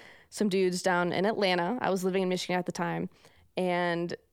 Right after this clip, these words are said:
I think it was Dave Shapiro. He, he, like, called me out of the blue one day. I was doing my algebra homework. I'm like, "I hate my life." He calls me. He's like, "Hey,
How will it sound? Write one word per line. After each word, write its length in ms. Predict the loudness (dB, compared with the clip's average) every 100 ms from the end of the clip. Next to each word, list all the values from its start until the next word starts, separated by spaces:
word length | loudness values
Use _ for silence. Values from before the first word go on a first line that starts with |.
| _ -6
I 80 | 0
think 140 | 2
it 40 |
was 120 | 2 2
Dave 280 | 2 2
Shapiro. 640 | 0 -2 0 2 2 -2 -4
He, 220 | -4 -4 -4
he, 160 | -2 0
like, 160 | 0
called 340 | -2 0 2 2
me 80 |
out 120 | 2 2
of 40 |
the 80 | 2
blue 220 | 2 2
one 140 | 2 2
day. 180 | 2
I 80 | 2
was 140 | 2 0
doing 160 | 0
my 80 | 2
algebra 420 | 2 0 0 0
homework. 360 | 2 0 0 -2
I'm 100 | -2
like, 140 | -4
"I 100 | -8
hate 240 | -8 -6 -2
my 100 | 2
life." 560 | 2 2 0 -2 -6 -16 -18 -16 -12 -4
He 120 | -2
calls 360 | 4 4 6 4
me. 100 | 2
He's 180 | 4
like, 140 | 2 2
"Hey, 460 | 2 2 2 0